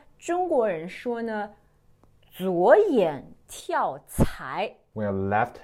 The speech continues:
Speaker 2: eyelids is, like, twitching, wealth is coming your way.
Speaker 1: 右眼跳灾。
Speaker 2: And if your right eyelid is twitching, then disasters are gonna hit you.
Speaker 1: 对的，所以就是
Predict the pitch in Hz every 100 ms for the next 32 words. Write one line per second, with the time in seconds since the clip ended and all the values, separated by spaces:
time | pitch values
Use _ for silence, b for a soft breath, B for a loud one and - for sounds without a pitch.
0 | - 98 98 98 110 110 - 98 - 90
1 | - - 117 - 147 160 b b 90 107
2 | 104 135 117 - - 107 104 101 98 92
3 | 95 135 139 B B B B _ 262 339
4 | 453 311 262 185 143 131 147 - _ -
5 | - 277 165 - - - 269 269 262 -
6 | _ - 107 110 113 120 110 98 107 123
7 | - 104 101 90 90 98 90 - 110 -
8 | 101 90 90 95 95 95 107 107 - 104
9 | 92 - 92 95 92 - 98 - - -
10 | - _ 180 165 113 110 B B - 311
11 | 294 254 311 294 233